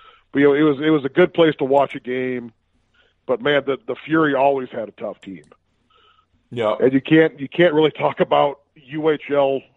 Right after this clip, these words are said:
Speaker 1: U H L hockey or Muskegon hockey without talking about Robin Bouchard.
Speaker 2: Yep.
Speaker 1: I mean, that's a guy, he would put up a hundred pin, or hundred points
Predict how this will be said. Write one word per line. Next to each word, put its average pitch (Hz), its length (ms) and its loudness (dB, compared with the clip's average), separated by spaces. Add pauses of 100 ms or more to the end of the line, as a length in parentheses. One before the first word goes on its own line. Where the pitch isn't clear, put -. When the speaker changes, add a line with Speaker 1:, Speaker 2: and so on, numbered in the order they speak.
(300)
Speaker 1:
U 151 220 -4
H 165 160 -4
L 151 80 2
hockey 147 400 -2
or 151 200 0
Muskegon 135 460 -8
hockey 123 300 -8
without 120 300 -2
talking 120 280 -2
about 110 240 -6
Robin 107 300 -10
Bouchard. - 340 -20 (880)
Speaker 2:
Yep. - 260 -8 (2000)
Speaker 1:
I 127 80 0
mean, 123 140 -6
that's 147 220 2
a 143 40 -2
guy, 143 300 2
he 156 100 -8
would 147 160 -4
put 151 180 0
up 139 260 -2 (840)
a 123 60 -12
hundred 156 360 -4
pin, 143 200 -6
or 135 180 -2
hundred 156 400 -4
points 151 380 -4